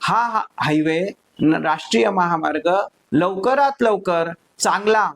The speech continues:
वाहतुकीसाठी सुरक्षित आणि लोकांच्या कल्पनेत, लोकांच्या मागणीत जसा आहे तसा तो चांगला व्हावा, अशी एक लोकांची अपेक्षा आणि यासाठीचं दडपण मोठ्या प्रमाणावरती वाढत आहे. वास्तविक पाहता पावसाळ्यामध्ये रस्त्यांची कामं आपण बंद करतो,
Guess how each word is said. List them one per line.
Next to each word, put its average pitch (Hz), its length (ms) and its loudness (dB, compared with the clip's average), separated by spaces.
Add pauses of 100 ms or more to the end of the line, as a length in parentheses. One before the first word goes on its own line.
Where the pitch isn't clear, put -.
वाहतुकीसाठी 214 920 0
सुरक्षित 233 640 2 (300)
आणि 185 280 0
लोकांच्या 208 440 0
कल्पनेत, 196 680 -2
लोकांच्या 190 480 0
मागणीत 185 480 0
जसा 202 320 0
आहे 160 260 -4 (280)
तसा 180 240 -2
तो 208 140 0
चांगला 202 440 0
व्हावा, 170 360 0 (580)
अशी 156 560 0
एक 180 300 0
लोकांची 170 500 0
अपेक्षा 170 500 -2
आणि 208 300 0
यासाठीचं 202 600 0 (200)
दडपण 240 520 0 (220)
मोठ्या 185 280 0
प्रमाणावरती 170 720 -2
वाढत 151 360 -2
आहे. 113 200 -4 (280)
वास्तविक 185 500 -2
पाहता 190 280 0
पावसाळ्यामध्ये 208 880 0
रस्त्यांची 214 480 0
कामं 214 260 0
आपण 233 300 0
बंद 254 260 0
करतो, 175 480 -2